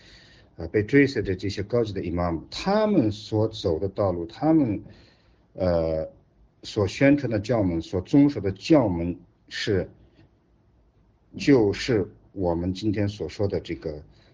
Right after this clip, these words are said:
在知识和al-，ilm当中，fil ilm wal amal当中，他们首先他们跟随了前三辈。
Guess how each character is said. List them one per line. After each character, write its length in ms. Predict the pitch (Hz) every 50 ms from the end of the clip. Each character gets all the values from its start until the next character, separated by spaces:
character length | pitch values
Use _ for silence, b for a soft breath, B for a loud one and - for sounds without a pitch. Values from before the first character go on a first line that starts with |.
| b b
在 180 | - - 101 90
知 260 | - - 131 131 127
识 160 | 120 - 113
和 140 | 92 92 92
al-，ilm 800 | 82 80 87 98 117 131 131 135 131 127 131 123 107 98 87 -
当 140 | - 82
中， 80 | 80 -
fil 220 | - - 107 98
ilm 200 | 98 127 143 127
wal 200 | 113 101 95 92
amal 320 | 92 101 131 135 120 98 87
当 200 | - 107 101 98
中， 120 | 101 92
他 220 | 90 - - 131 131
们 120 | 120 104
首 200 | 95 - - 87
先 180 | 80 - - 110
他 120 | 104 110 107
们 120 | 104 92 -
跟 220 | - - 107 110
随 180 | 107 - - 90
了 120 | 82 82
前 300 | 73 - - - 80 82
三 220 | 82 - - 90 87 82
辈。 200 | - 87 80